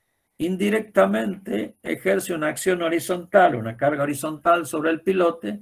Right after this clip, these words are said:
que puede provocar momentos adicionales que tenemos que tenerlos en cuenta para el, el dimensionado final del pilote. A la hora que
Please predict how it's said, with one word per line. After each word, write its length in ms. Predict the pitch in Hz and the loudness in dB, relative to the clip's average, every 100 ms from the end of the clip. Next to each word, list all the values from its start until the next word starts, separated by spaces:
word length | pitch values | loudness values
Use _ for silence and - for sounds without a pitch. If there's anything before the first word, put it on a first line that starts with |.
| - _ _ _ _ - | -14 _ _ _ _ -6
que 140 | 131 | -4
puede 340 | 123 196 220 208 | 0 2 4 2
provocar 840 | - 185 202 - 87 190 - - _ _ _ _ 131 | 2 4 2 4 6 6 2 -8 _ _ _ _ -6
momentos 720 | 147 175 185 208 196 180 147 | 0 2 2 0 0 -4 -4
adicionales 840 | 160 170 190 175 147 147 190 185 _ _ _ _ _ - | -2 -2 -4 -6 -4 -6 -8 -14 _ _ _ _ _ -8
que 440 | 139 160 - - _ | -4 -4 -6 -14 _
tenemos 400 | 135 139 165 156 | -6 -4 -4 -6
que 140 | 151 | -8
tenerlos 420 | 139 170 180 185 196 | -8 -8 -4 -2 -4
en 80 | |
cuenta 600 | 190 180 175 175 196 - _ _ _ | -2 -2 -4 -6 -6 -6 _ _ _
para 560 | 220 196 180 180 202 - _ _ _ _ | 6 6 6 2 -2 -8 _ _ _ _
el, 460 | 170 180 190 208 _ _ | -4 -2 -4 -6 _ _
el 280 | 127 131 123 | -10 -8 0
dimensionado 720 | 156 165 165 143 165 165 151 | 0 2 -2 -2 2 2 2
final 460 | 120 160 170 143 107 | -2 2 2 2 0
del 140 | 98 | -6
pilote. 480 | - - - _ - | -10 -18 -20 _ -12
A 60 | 131 | -4
la 160 | 135 | 2
hora 280 | 160 170 - | 4 4 2
que 460 | 147 151 196 208 | -2 -2 -2 -6